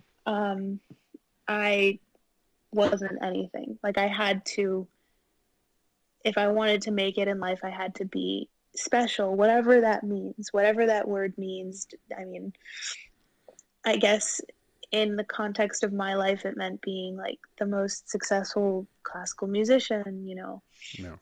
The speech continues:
Speaker 1: and winning all of the competitions. And, you know, in high school, I even left high school because I didn't have time to practice, 'cause it was too intense. I became homeschooled the last two years of high school so I could practice more. And I remember that
Speaker 2: Wow.
Speaker 1: was,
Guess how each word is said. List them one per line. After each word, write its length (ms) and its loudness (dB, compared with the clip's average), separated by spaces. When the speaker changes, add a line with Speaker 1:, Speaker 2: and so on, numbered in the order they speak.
Speaker 1:
and 280 -2
winning 300 0
all 180 0
of 120 -4
the 80 -2
competitions. 840 -4
And, 200 -10
you 140 -4
know, 320 -4
in 120 0
high 260 2
school, 600 2
I 120 4
even 340 4
left 280 2
high 220 0
school 300 -2
because 280 -4
I 60 -2
didn't 220 -2
have 160 -8
time 260 -8
to 60 -8
practice, 840 -10
'cause 160 -4
it 100 -4
was 160 -6
too 180 -6
intense. 440 -6
I 40 -4
became 300 -6
homeschooled 560 -4
the 80 -6
last 320 -8
two 100 -4
years 240 -2
of 80 -10
high 200 -6
school 200 -8
so 120 -6
I 60 -2
could 160 -10
practice 500 -6
more. 240 -8
And 100 -6
I 80 -6
remember 560 -4
that 200 -6
Speaker 2:
Wow. 100 -8
Speaker 1:
was, 320 -10